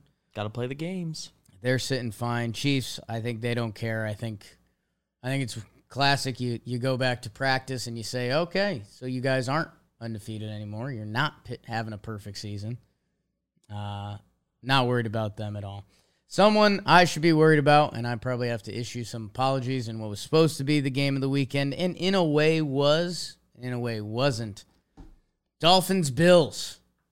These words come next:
Speaker 2: Dolphins, Bills. Tua, Josh Allen, division rivals. It looks like we might start, we might get the shootout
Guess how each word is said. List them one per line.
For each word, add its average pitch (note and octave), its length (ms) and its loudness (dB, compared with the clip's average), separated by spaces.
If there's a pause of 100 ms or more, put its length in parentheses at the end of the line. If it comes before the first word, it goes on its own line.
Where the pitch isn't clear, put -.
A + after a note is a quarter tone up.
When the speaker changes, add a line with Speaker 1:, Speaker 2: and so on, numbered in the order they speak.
(1300)
Speaker 2:
Dolphins, D3 560 4
Bills. A2+ 460 -4
Tua, E3+ 460 2
Josh D3+ 520 4
Allen, D3 540 2 (480)
division D3 600 2
rivals. C3+ 800 2 (3750)
It C#3+ 140 0
looks G3+ 300 8
like G#3+ 160 8
we G3 100 4
might F#3+ 320 6
start, F#3 460 4 (100)
we D#3 180 -2
might D#3+ 340 4
get E3+ 200 2
the D#3+ 80 0
shootout D#3+ 560 4